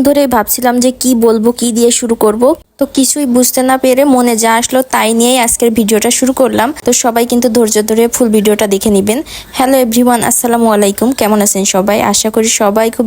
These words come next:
ভালো আছেন। আলহামদুলিল্লাহ, আমিও কিন্তু অনেক ভালো আছি। তো আজকের ভিডিওটা শুরু করলাম দুপুরের রান্না দিয়ে।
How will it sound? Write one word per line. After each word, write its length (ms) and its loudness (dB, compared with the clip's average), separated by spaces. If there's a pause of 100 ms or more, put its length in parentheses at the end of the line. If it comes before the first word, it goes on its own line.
ভালো 220 0
আছেন। 180 -2
আলহামদুলিল্লাহ, 640 0 (140)
আমিও 280 2
কিন্তু 280 0
অনেক 280 0
ভালো 220 0
আছি। 260 -2
তো 120 -4
আজকের 320 0
ভিডিওটা 400 0
শুরু 220 0
করলাম 260 0 (100)
দুপুরের 360 0
রান্না 300 0
দিয়ে। 240 0